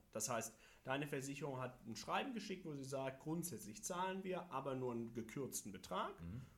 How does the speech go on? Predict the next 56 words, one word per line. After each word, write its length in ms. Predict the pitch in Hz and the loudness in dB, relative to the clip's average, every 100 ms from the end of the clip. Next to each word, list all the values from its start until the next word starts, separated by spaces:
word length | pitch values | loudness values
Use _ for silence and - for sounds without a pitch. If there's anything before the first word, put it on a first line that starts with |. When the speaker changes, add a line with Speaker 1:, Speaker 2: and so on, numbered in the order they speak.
| - | 0
Speaker 1:
Und 120 | 165 | 4
das 200 | 123 - | 4 4
Gutachten, 480 | 190 202 190 185 143 | -2 0 -2 -2 2
mehr 140 | 156 | 4
musst 180 | 190 202 | 4 4
du 60 | 185 | 2
auch 80 | 175 | 0
gar 80 | 160 | -2
nicht 120 | 131 | -2
einreichen. 500 | 117 107 90 - 101 | -6 -6 -8 -8 -8
Du 80 | 101 | -4
gehst 240 | 135 131 | -4 -2
auf 120 | 113 | -4
unsere 240 | 113 110 117 | -4 -4 0
Website, 460 | 185 196 196 202 - | 0 0 0 0 0
lädst 280 | 131 127 | -2 0
die 80 | 190 | -2
beiden 240 | 196 185 165 | 0 2 2
Dokumente 560 | 147 143 139 190 202 | 0 0 0 0 2
hoch, 300 | 208 330 - - - | 2 0 -2 -10 -12
Speaker 2:
Mhm. 200 | - 98 | -8 -4
Speaker 1:
einfach, 460 | 151 143 156 147 - | 0 2 2 0 0
äh, 340 | 131 127 120 | 4 6 6
per, 480 | 113 - 110 101 73 | 2 0 0 0 -2
äh, 40 | 104 | 0
Scan 500 | - - 170 175 175 | 0 2 2 4 2
oder 180 | 151 147 | 0 2
ähnliches 440 | 143 143 131 110 | 2 2 -2 -4
als 140 | 95 | -6
Foto. 540 | - 196 220 226 220 214 - - - - | -2 0 0 0 -2 -4 -14 -20 -20 -2
Dann 220 | 139 143 139 - | 0 0 -2 0
kommen 220 | 170 147 | 4 4
die 120 | 135 | 4
zu, 220 | 127 139 131 | 0 -2 -4
in 140 | 135 | -2
unser 240 | 131 127 110 | 0 0 0
System 440 | 107 - 170 175 | 0 -2 -2 -2
wieder 240 | 175 151 | 0 -2
und 140 | - 123 | -2 -2
wir 140 | 117 | -2
prüfen 340 | 113 107 101 85 | -2 -6 -6 -8
das. 140 | - | -10
Und 120 | - | -4
da 120 | 117 151 | 0 2
hast 160 | 196 | 2
du 40 | 202 | 0
natürlich 380 | 196 185 180 - | 0 0 -2 -4
recht, 300 | - - - - - - | -6 -6 -12 -18 -10 -4
die 100 | 151 | -2
Fälle 300 | - 196 190 | 2 4 4
sind 200 | 185 175 | 4 4
nicht 200 | 226 - | 4 4
mehr 160 | 135 | 4
so 180 | 123 139 | 6 4
standardisiert 1040 | 139 - 117 117 110 107 104 131 151 143 | 2 2 4 6 4 2 2 2 0 0
wie 340 | 131 139 139 | -2 0 -2